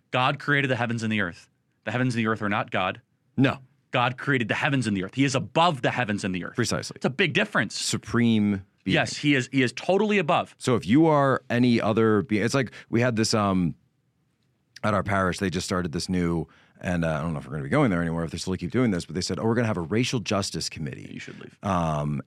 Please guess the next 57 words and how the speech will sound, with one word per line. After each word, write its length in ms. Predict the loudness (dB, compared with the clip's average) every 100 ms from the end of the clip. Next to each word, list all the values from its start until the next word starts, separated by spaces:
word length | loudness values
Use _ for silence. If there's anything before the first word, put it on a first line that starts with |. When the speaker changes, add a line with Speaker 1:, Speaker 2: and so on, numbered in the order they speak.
| -2
Speaker 2:
and 560 | 0 0 0 -2 -2
this 180 | -2 -2
is 80 | 0
going 220 | 2 4
to 60 | 4
be 420 | 4 4 4 4
the, 480 | 2 2 0 -2 -6 -14 -20 -8
uh, 320 | -4 -2 -2
and 140 | -2 -4
you 60 |
go 440 | 0 2 4 4 4
and 100 | 2
you 60 |
can, 260 | 0 0 0
you 100 | -2
can 140 | -6
take 140 | -4 -2
Speaker 1:
I 80 | 0
can 80 |
give 100 | 2
you 60 | 2
Speaker 2:
part 100 | 2
Speaker 1:
so 80 | 2
many 120 | 2
Speaker 2:
once 100 | 2
a 40 | 2
Speaker 1:
verses, 200 | 4 4
Speaker 2:
week. 100 | 2
Speaker 1:
it'll 100 | -2
make 160 | -2 -4
their 100 | -6
heads 240 | -6 0
Speaker 2:
And 140 | 2
Speaker 1:
spin. 0 |
Speaker 2:
I, 360 | 2 2 2 0 -4 _ _
and 120 | 2
I 80 | 2
just 200 | 2 0
turned 260 | 2 2 2
to 40 |
Tanya, 640 | 2 2 2 4 2 0 -4 _ _ _ _ _
and 100 | 2
we're 80 | 2
sitting 320 | 2 2 4
there. 120 | 4 4
I'm 100 | 2
like, 140 | -2 _ _ _ -10 -8
"Look 160 | -6
around 300 | -2 0 0
the 80 | 0
room 260 | 0 0 2
right 240 | 0 -4
now. 400 | -8 -12 -14 -18 _ _ _ _ _ _ _ _ _ 0
This 220 | 2 4
is 180 | 2 2
racial 300 | 2 2 0
justice, 680 | -2 -4 -6 -12 -14 -12 -12